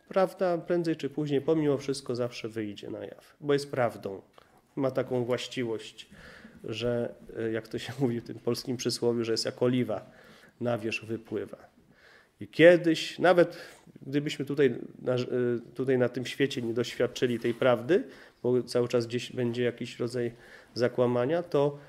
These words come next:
na sądzie ostatecznym nastąpi to ostateczne nazwanie rzeczywistości, jaka jest. I, i o prawda o nas, o Bogu, o świecie, o ludziach. I czasem właśnie piekło polega na tym, że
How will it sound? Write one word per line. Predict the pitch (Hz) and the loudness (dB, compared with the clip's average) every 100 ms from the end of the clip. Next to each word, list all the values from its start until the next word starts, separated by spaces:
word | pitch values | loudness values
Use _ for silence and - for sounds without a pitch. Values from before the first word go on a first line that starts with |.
| - - _ _ | -20 -20 _ _
na | 117 127 170 | 0 6 6
sądzie | 170 143 143 143 135 | 6 4 4 4 0
ostatecznym | - 110 120 120 - 113 | 0 -4 -2 -4 -2 -2
nastąpi | 107 - 113 104 - | -2 -4 -6 -6 -10
to | - 107 - _ _ | -8 -8 -8 _ _
ostateczne | 131 123 - 117 - 127 131 - 113 113 - - _ _ - | -6 -4 -4 -6 -2 -2 -2 -6 -6 -6 -14 -20 _ _ -8
nazwanie | 120 127 123 113 120 120 113 110 107 | 2 4 4 0 0 2 2 -2 -4
rzeczywistości, | 117 110 113 110 - 113 110 - | -8 -8 -10 -10 -6 -6 -8 -8
jaka | 117 110 104 | -6 -4 -4
jest. | 104 98 - - - - | -4 -4 -8 -10 -20 -8
I, | 135 | -6
i | 123 - 117 117 120 120 | -6 -6 -6 -8 -6 -6
o | - 123 | -2 -2
prawda | 127 123 117 113 113 | 0 0 0 -2 2
o | 170 165 | 8 10
nas, | 151 135 - | 10 4 -2
o | - 113 | -4 -2
Bogu, | 110 135 127 123 120 - | 2 2 2 -2 -4 -8
o | 120 | -14
świecie, | - - 123 123 120 | -10 -2 -2 -2 -10
o | - | -6
ludziach. | 110 110 107 107 - - _ - - - - - | -4 -4 -4 -8 -8 -20 _ -20 -20 -20 -20 -12
I | 123 | 4
czasem | 170 170 160 147 - - - | 4 6 2 0 -6 -16 -18
właśnie | - 160 156 | -12 -6 -6
piekło | 131 - 165 170 160 | -8 -2 -2 2 2
polega | 160 151 147 135 | 4 2 4 4
na | 143 | 2
tym, | 147 139 | 0 0
że | 131 127 | 2 2